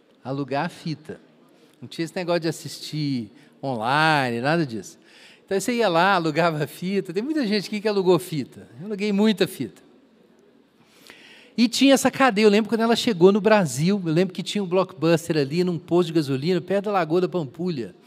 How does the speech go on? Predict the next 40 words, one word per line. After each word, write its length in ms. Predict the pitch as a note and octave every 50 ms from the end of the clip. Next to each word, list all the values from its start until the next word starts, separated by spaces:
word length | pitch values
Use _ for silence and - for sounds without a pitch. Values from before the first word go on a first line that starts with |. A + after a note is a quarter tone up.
| - - - - - - - - - - -
E 80 | C#3 D3
a 60 | D3
gente 220 | C3+ D3+ E3+ -
parava 580 | - - G3+ F3 D3+ D3 D#3 E3+ F3 D#3 D3+ C3+
lá, 300 | B2 C3 C#3+ D#3 E3 D#3+
os 160 | D3 C#3 B2+
antigos 500 | E3 E3+ D3+ - - F#3+ G3+ G3+ G#3+ F#3+
lembram 260 | F#3 F#3+ F3+ F3 E3
disso. 200 | C3+ B2+ B2 - - - - - - - - - - _ -
E 40 | D#3+
parava 500 | C#3+ - G#3 G3 E3+ D#3 D#3+ E3 D#3+ D#3
lá 180 | B2 B2+ D3 D#3+
pra 160 | - D#3+ D#3
alugar, 400 | D3 C#3 A#2+ F#2 C#3 D3+ E3 D3+
tinha 160 | - - F3+
todas 320 | F3 F3+ A3 A3+ A3 F3
as 220 | E3 D#3 B2+ - -
fitas, 380 | - E3+ F3 E3+ A#2 G#2+ -
filme 260 | - - F#3+ G3 F#3+ F#3
que 60 | -
você 80 | -
não 80 | F#3+ F#3+
achava 300 | E3+ C#3+ - - F3 D#3+
em 40 | D#3
lugar 240 | D#3+ D3 F3 F#3+ F#3+
nenhum, 160 | F3 E3 E3+
tinha 160 | D#3+ - F#3+
no 80 | F3+ E3+
Blockbuster. 580 | D#3 F3 E3 E3+ - C3+ B2 G#2+ - - - _ - - - - - - - _
Mas 640 | - F#3 A#3+ C#4+ D#4 D4+ A3+ E3 - - - - - A3
o 40 |
povo 240 | F#3 - A3+ A#3 B3
avisou, 600 | C4 B3+ D4 D#4+ C#4 F3+ F3+ A3+ B3 C4 A#3+ F3+ B2 G2+ A#2
o 60 | C3+ B2+
povo 220 | - F#3 F#3 A3
não 100 | A3+ G#3+
foi 200 | - - C#4+ D4
falta 360 | - - E4 A#3 A3+ - A3+
de 80 | E3+ F3+
aviso. 420 | E3+ D#3 C#3 D3 E3 D#3+ C3 G#2